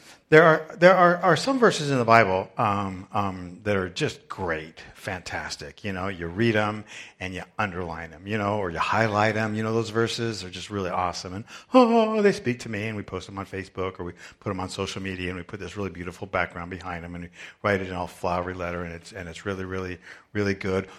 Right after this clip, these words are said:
Or some people, you go into their house, and they'll have these things embroidered on their pillows, you know. It's that kind of a verse. It's just really awesome. And, and, and it's like, wow, these, these, these are great. So there are some that hardly stand out, you know, some that just, "Huh, huh," you read through, and it's like,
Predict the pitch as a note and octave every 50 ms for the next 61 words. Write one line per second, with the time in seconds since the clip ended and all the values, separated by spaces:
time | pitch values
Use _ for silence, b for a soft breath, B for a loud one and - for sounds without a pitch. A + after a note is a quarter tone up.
0 | B B - G#2+ F#2+ - - - G2+ G2 - F#2+ F#2+ F#2 G2 G2 G2+ F#2+ - -
1 | F#2+ F2+ F#2 F#2 G2 F2+ - - E2 E2+ F2+ F2+ - - F2+ F2+ F2 - - F2+
2 | F2 F2+ F#2 F#2 F2 - - F#2+ F#2+ F2+ F#2+ F#2 F2 E2+ F#2 F#2 F#2 F#2 F#2+ F#2+
3 | F#2+ G2 F2+ F2 F2 E2+ - - - A2 F2+ D#2+ D2 C#2 C2+ C#2 D2 - - -
4 | F2+ E2+ D#2+ D#2+ E2 E2 E2 - G#2+ F#2+ F#2 - - G2 F#2 F2+ F2+ F#2 F2+ F#2
5 | G2 F2+ E2+ - - - B B B B B - A2 G#2 - G#2+ G2 - - A#2
6 | G#2 F#2+ F#2+ F#2+ F#2 G2 G2+ - - - E2+ D#2 D#2 _ B B B B B B
7 | B - G#2+ G2+ F#2+ G2 - - G#2+ G#2 G2 F#2+ F#2+ - - G#2 G2 F#2+ F2+ F2+
8 | F2+ - - F#2+ F#2 - - G2+ - - - G2 F#2 E2+ F2+ F#2 F2 E2 _ G2
9 | G2 E2+ F#2 G2 F#2+ F2 F2+ - G#2+ F2 E2 B B B B B B B - -
10 | - F3 E3 C#3+ C3+ B2 - - F#3 E3+ C#3 B2 - - C3 B2+ A#2+ A2 G#2 G2
11 | - - - G#2 F#2+ F2+ F2+ E2+ D#2 C#2+ D2 - _ - - _ _ _ _ A#2
12 | A2+ G#2+ G#2 G2+ G2+ F#2+ - - B2 A#2 G2 F2+ F2+ E2+ - A#2+ A#2+ G2 - _
13 | _ - A#2 G2+ F#2 G2 G2 F#2 F2 F2+ F#2 F2+ - - G2 F#2 F2 E2 - F2+
14 | E2 E2 -